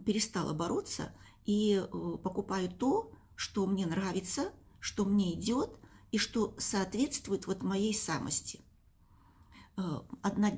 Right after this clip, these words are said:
э, женщина вот, э, мне сказала: «М,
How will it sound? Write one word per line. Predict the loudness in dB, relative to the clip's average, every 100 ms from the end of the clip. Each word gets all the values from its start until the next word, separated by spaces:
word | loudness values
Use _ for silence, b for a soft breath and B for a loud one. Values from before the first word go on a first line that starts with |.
| -6
э, | -8 -6 -2
женщина | 0 2 0 -2
вот, | -4 -6 -8
э, | -6 -6 -4
мне | -2 0 0
сказала: | -2 -4 -4 -2 -2 -6 -12 _ _ _ _ _ _ _ _ -2
«М, | 0 0